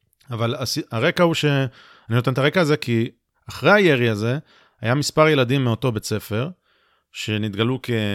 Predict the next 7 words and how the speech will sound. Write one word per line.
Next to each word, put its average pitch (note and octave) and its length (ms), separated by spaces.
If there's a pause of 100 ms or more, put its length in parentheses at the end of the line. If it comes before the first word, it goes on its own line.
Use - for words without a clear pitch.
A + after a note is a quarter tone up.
(880)
אה, G#2+ 60 (760)
או - 220 (240)
מוכשרים C#3 560
או A#2 100
כטוענים, B2+ 880 (520)
אה, G#2+ 260
טובים A#2+ 460